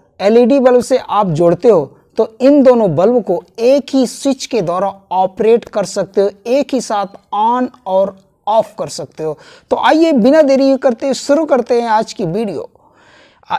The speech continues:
इसके लिए हमारे पास दो बल्ब होल्डर होने चाहिए और वायर होनी चाहिए। वायर होने के लिए ये पावर सप्लाई की वायर है हमारे पास ये।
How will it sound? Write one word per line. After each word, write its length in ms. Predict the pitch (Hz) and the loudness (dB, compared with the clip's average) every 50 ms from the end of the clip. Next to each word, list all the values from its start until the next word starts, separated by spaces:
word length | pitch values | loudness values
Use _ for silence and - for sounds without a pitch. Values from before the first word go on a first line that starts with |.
| - - | -6 -4
इसके 300 | 277 269 - - - 302 | -4 -4 -4 0 0 2
लिए 200 | 302 285 285 277 | 2 4 4 2
हमारे 260 | 254 226 214 220 233 | 4 4 4 4 2
पास 260 | 233 226 240 233 220 180 | 2 2 2 2 2 2
दो 280 | 147 143 143 208 233 247 269 269 247 226 _ _ _ _ _ _ _ _ _ | 0 0 4 6 6 6 4 2 -2 -8 _ _ _ _ _ _ _ _ _
बल्ब 500 | - 143 131 127 151 190 220 240 226 214 226 - | -8 -6 -2 4 6 6 6 6 4 0 -2 -2
होल्डर 380 | - 147 143 147 143 160 165 | -2 -2 -2 0 0 0 0
होने 240 | 151 151 147 156 160 | -2 -2 -2 -2 -4
चाहिए 440 | 147 - 170 151 147 156 156 160 156 - _ _ _ - | -4 -4 -4 -4 -4 -4 -4 -6 -8 -12 _ _ _ 0
और 340 | - 196 180 160 147 139 - - _ _ _ _ _ _ _ _ _ _ _ _ _ _ - | 2 4 4 4 4 0 -4 -10 _ _ _ _ _ _ _ _ _ _ _ _ _ _ -6
वायर 440 | 165 156 151 175 180 185 196 202 | -4 0 4 6 6 6 6 6
होनी 240 | 180 151 143 131 131 | 4 2 0 -2 -2
चाहिए। 380 | 123 - - 117 117 120 123 117 - - - | -4 -6 -10 -12 -12 -12 -14 -14 -16 -20 -18
वायर 360 | - 143 131 151 165 180 202 196 | -14 -8 -4 -2 0 0 0 0
होने 220 | 190 196 196 202 | 0 -2 -2 -2
के 80 | 185 202 | -2 -2
लिए 120 | 202 196 | 0 0
ये 80 | 202 202 | 0 0
पावर 340 | 196 - 175 160 160 180 175 | -2 -2 -2 0 2 2 0
सप्लाई 440 | - - 190 165 - 165 160 170 175 | 0 -4 -8 -6 -4 -4 -4 -4 -4
की 120 | 175 202 | -4 -2
वायर 300 | 170 165 165 170 180 180 | 0 2 2 2 2 0
है 100 | 180 180 | -2 -4
हमारे 240 | 175 175 175 180 185 | -4 -4 -4 -4 -4
पास 280 | 180 196 180 175 175 | -4 -6 -6 -6 -6
ये। 160 | 208 196 208 | -6 -8 -8